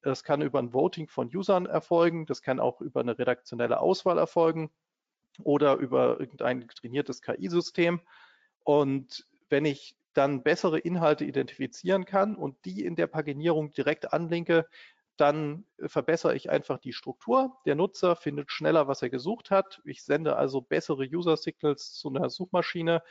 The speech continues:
weil ich einfach weniger Search Returns habe. Ich mache meine Nutzer zufriedener. Ich, ähm, habe einfach ein deutlich besseres User-Engagement.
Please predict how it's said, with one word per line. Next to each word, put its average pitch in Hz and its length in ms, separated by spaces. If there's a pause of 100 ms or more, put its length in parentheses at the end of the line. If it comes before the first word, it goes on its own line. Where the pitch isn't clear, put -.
(240)
weil 135 160
ich - 100
einfach 139 320
weniger 139 300
Search - 340
Returns 196 460
habe. 185 420 (960)
Ich - 140
mache 151 180
meine 139 180
Nutzer 175 320
zufriedener. 151 800
Ich, - 420
ähm, 135 220
habe 139 160
einfach 131 240
ein 123 120
deutlich 123 320
besseres 123 460
User-Engagement. - 920